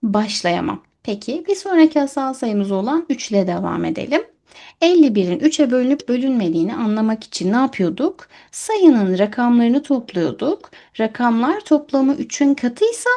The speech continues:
sayı da üçe bölünür diyorduk. Elli birin rakamlar toplamı altı. Altı üçe bölündüğü için elli bir de üçe bölünür.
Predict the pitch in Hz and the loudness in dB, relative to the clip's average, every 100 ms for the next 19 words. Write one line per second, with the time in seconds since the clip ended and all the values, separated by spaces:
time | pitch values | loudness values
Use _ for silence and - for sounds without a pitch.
0 | 494 - - 233 202 269 240 214 202 185 | -2 -14 -6 -2 0 0 0 -2 0 2
1 | 165 156 139 - - - - - - - | 2 0 0 -10 -12 -12 -20 -20 -20 -16
2 | - 240 277 277 269 277 269 196 202 208 | -2 2 2 2 0 -2 -2 -2 -4 -2
3 | 220 226 285 320 240 208 165 311 - 226 | -4 -2 -2 -2 -4 -4 -2 0 0 0
4 | 220 208 - 180 233 - - - 247 277 | -2 -4 -6 -4 -2 -4 -8 -4 0 0
5 | 277 269 254 220 196 175 165 165 196 - | 0 -2 0 0 0 0 -2 -2 -6 -8
6 | 415 - 254 220 190 180 160 - - 165 | -8 -2 2 2 2 0 -2 -10 -8 -8
7 | - - 262 466 | -8 -4 -4 -6